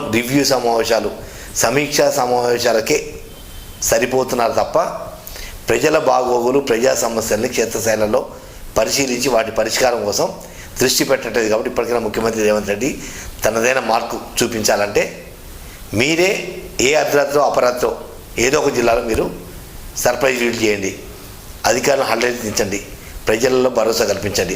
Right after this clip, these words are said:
అప్పుడే ప్రజాపాలన, ఒక రేవంత్ రెడ్డి సర్కార్ మార్కు, కాంగ్రెస్ పాలన అనేది ప్రజలకు దగ్గరయ్యే అవకాశం ఉంది. కాబట్టి ఆ దిశగా ఆలోచించాల్సిన అవసరం ఎంతైనా ఉంది. ఎప్పుడైతే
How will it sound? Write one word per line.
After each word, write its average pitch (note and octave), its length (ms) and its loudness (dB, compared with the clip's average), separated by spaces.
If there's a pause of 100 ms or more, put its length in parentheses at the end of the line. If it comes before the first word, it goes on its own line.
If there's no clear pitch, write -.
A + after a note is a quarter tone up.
అప్పుడే C#3+ 240 2 (520)
ప్రజాపాలన, A#2 640 2 (520)
ఒక A2 180 0
రేవంత్ A#2 380 0
రెడ్డి A2+ 220 0
సర్కార్ G#2+ 300 2 (840)
మార్కు, A#2+ 320 2 (500)
కాంగ్రెస్ A2+ 400 2
పాలన G#2+ 220 2 (260)
అనేది A2 280 2 (480)
ప్రజలకు D#3 440 4
దగ్గరయ్యే B2+ 340 4
అవకాశం A2 320 0
ఉంది. G2+ 140 -2
కాబట్టి A#2 200 2
ఆ G#2 100 2
దిశగా A2 280 0 (520)
ఆలోచించాల్సిన G#2+ 480 2
అవసరం A2+ 260 0
ఎంతైనా G#2 280 2
ఉంది. B2+ 140 0 (760)
ఎప్పుడైతే C#3+ 380 2